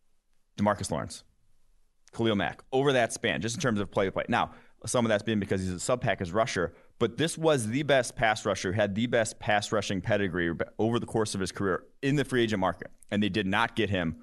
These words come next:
for the highest total in the free agent market. He had the highest grade, pass rushing grade of any edge rusher last year in the free agent market, and did not have to break the bank for him. Like, guys like that, any other year, seemingly,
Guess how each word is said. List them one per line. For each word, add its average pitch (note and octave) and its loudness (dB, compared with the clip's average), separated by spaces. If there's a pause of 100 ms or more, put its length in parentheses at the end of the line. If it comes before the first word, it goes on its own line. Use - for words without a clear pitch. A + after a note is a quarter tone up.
(280)
for A2 0
the G#2 0
highest G2 0
total F2 0
in D#2+ 0
the D#2+ -6
free D#2+ -4
agent D#2 -2
market. C#2+ -2
He E2 -2
had D2+ -4
the D2+ -6
highest E2 -2
grade, G#2+ 0 (320)
pass F#2+ 2
rushing E2+ -6
grade B2 0
of F2+ -2
any F#2+ 2
edge F2+ 0
rusher F2 -2
last D#2+ 0
year F2 -4
in E2 -2
the E2 -4
free F2+ -2
agent E2 -4
market, D#2 -2 (400)
and F#2+ -2
did A2 0
not A#2 2
have B2 -4
to C3+ -2
break C3 0
the B2+ -4
bank F#3+ -2
for F2+ -2
him. C#2 -6
Like, F2 -4
guys C#3 0
like C#3 0
that, D3 0
any C#3+ 0
other A#2+ 2
year, C3 2
seemingly, G#2+ 0